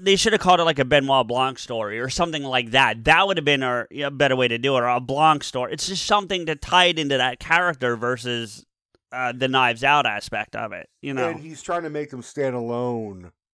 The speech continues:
Speaker 2: sequels.
Speaker 1: which, which in the credits itself, like, the movie itself, no, not any point is Knives Out in the credits. It's Glass Onion. It's Glass Onion. It's
Speaker 2: Yeah.
Speaker 1: all it is. They don't
Speaker 2: Yeah.
Speaker 1: say Knives Out. It's only in the promotional stuff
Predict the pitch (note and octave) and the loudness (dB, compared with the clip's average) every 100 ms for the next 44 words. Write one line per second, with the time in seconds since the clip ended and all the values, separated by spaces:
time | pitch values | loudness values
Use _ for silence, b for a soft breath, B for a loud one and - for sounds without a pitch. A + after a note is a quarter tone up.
0 | _ _ - - C#3+ F#3+ B3+ G3+ G3+ A#3+ | _ _ -20 -12 -6 8 8 8 6 6
1 | - - - - G3 - - A3+ A3+ - | 6 -2 -10 -2 0 0 -2 -4 -4 -4
2 | A3 D4+ C4+ F#3 - G3+ D#3 C3+ C#3 C#3 | -2 0 -4 -6 -2 0 0 0 -2 0
3 | D3 F3 A#3 A3 E3 D3 - F#3 C#3+ - | 4 6 4 0 -2 -4 0 0 0 -4
4 | - E3 F#3 G3 F3+ D#3+ G#3 A#3 - _ | -8 0 2 2 -4 -2 2 2 0 _
5 | G3+ A#3 - F#3+ F#3+ C3 D3 C3 D3 D3+ | 0 0 -2 0 0 0 -4 -2 4 4
6 | B2+ D3 C3+ A#2+ A#2 - E3 G#2+ E2+ B2+ | 4 4 4 0 -6 -4 -4 -4 -12 -16
7 | - D3 D3 C3+ D#3 B2+ G2+ - - C3+ | -8 0 0 0 -2 -2 -6 -14 -10 -8
8 | B2 C#3+ C#3+ G#2+ A2+ B2 E3+ E3+ C3+ D3+ | -4 -4 -4 -6 -10 -2 6 8 8 2
9 | C3 A2+ B2+ D3+ E3 A2+ F#2 - F3+ F3 | 0 -2 0 0 0 -6 -10 -2 2 2
10 | B2 A#2 A2+ b b b b b b b | 0 -4 -12 b b b b b b b
11 | b _ - D3 D#3+ C#3 D#3 C#3 B2+ E3 | b _ -4 6 8 8 6 4 2 2
12 | F3 F#3 F#3 D#3 D3+ C#3 - C3 D3 G3+ | 2 2 0 -2 -2 -4 -4 -2 2 2
13 | G3+ D3 C3 A#2+ - A2 G#2 A2 - - | 0 -6 -6 -6 -6 -6 -6 -8 -14 -20